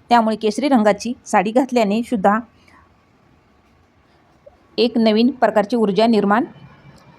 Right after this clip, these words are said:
ऊर्जा निर्माण मिळते. सर्व स्त्री वर्गांना आवडता रंग म्हणजे गुलाबी. जवळपास प्रत्येकाला गुलाबी रंग हा आवडतो. गुलाबी रंग हा प्रेमाचा रंग मानला जातो.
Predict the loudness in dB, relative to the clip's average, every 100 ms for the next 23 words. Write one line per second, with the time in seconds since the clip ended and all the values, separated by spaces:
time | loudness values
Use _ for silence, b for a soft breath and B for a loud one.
0 | -20 _ -4 0 4 4 4 2 -2 -4
1 | -4 -4 -4 -6 -10 _ 0 4 4 2
2 | -4 -2 0 0 -2 0 2 2 2 2
3 | 0 -2 -4 -2 2 2 2 0 2 4
4 | 2 -2 -4 -8 -4 -4 0 0 0 2
5 | 2 2 0 0 0 0 2 0 -2 -4
6 | 0 0 2 0 0 -2 0 0 0 0
7 | 0 2 0 -2 -2 0 0 0 -2 -2